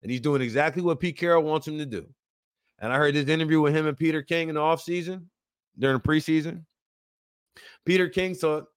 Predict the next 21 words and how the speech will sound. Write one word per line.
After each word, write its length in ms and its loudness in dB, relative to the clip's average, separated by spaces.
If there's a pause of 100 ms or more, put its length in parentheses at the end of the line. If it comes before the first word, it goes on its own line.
(140)
he 80 -20
says 160 0
he's 160 -6
lost 240 0
a 40 -10
ton 200 0
of 80 4
weight. 340 2
He's 160 -10
changed 300 0
his 100 -6
diet. 360 2
He's 100 -8
a 60 -10
full 200 0
pescatarian 840 0
now 320 -6 (880)
for 60 -4
the 200 -2
sole 340 2
purpose 560 -2